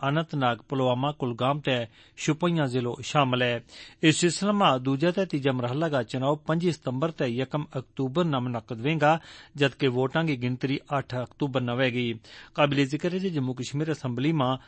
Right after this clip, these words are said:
नब्बे सीट ने, जिनमें आम जुमरा की चरहत्तर, शेड्यूल्ड कास्ट की सत्त और शेड्यूल्ड ट्राइब वास्ते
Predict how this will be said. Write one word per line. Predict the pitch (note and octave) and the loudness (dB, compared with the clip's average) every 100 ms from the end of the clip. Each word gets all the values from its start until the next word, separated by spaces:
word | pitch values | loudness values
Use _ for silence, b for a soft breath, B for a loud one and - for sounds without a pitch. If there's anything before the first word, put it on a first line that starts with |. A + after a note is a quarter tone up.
| b b D#3 | b b 0
नब्बे | B2+ A2+ D#3 D#3 | 0 2 2 0
सीट | - D#3 D3+ | 0 0 0
ने, | F#3 | -2
जिनमें | D3 C#3 B2+ B2 - | 0 0 0 -4 0
आम | C#3 D3 | 2 2
जुमरा | A#2+ B2+ D3+ C#3 | 0 -2 2 0
की | C3 | -2
चरहत्तर, | A#2 C3+ A#2+ - D#3 F3+ - b b b b b - | -6 -4 -2 0 0 0 -6 b b b b b -4
शेड्यूल्ड | D#3 C#3 D3+ D#3+ D3+ - | 0 4 6 4 0 0
कास्ट | C#3 C#3+ - D3 | 2 2 0 -6
की | B2+ A2+ | -4 -4
सत्त | - D3+ - - - | 0 0 0 -10 0
और | C#3+ C#3+ | 2 2
शेड्यूल्ड | A#2+ C#3 C3+ D3+ E3+ D3+ | 2 -6 2 4 4 2
ट्राइब | C3+ C3+ | 2 2
वास्ते | C3+ C#3+ - C3 | 2 0 0 -4